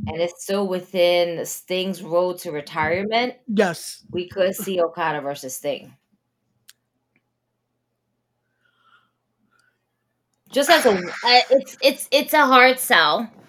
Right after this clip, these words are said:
Speaker 1: It's a hard sell. Hear me out. It's a hard sell.
Speaker 2: Yeah. I, I, I'm, I'm more worried about, because I think Sting, for his last few matches,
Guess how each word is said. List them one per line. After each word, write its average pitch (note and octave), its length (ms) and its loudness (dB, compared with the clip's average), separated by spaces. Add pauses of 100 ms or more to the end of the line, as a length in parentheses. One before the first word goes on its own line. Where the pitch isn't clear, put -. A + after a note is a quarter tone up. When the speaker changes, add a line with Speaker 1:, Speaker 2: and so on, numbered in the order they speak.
(260)
Speaker 1:
It's - 120 -6
a A#3 80 4
hard A#3 260 4
sell. A#3 540 2 (220)
Hear A#3+ 160 0
me C4+ 180 -2
out. F#3 320 2
It's G#3 140 -8
a G#3+ 60 -2
hard A3+ 280 2
sell. D#3+ 460 -2
Speaker 2:
Yeah. G3+ 400 4 (340)
I, E4 140 8 (100)
I, D#4+ 200 8
I'm, C#4+ 160 -2
I'm F#4+ 260 6
more D#4+ 280 6
worried C4 440 0
about, G3+ 560 2 (1600)
because A#3+ 600 0 (380)
I B3 140 2
think C#4+ 320 -2
Sting, B3+ 640 0 (100)
for A#3 220 -4
his G#3+ 160 -2
last G#3 460 -4
few A3 160 -12
matches, G#3 680 -8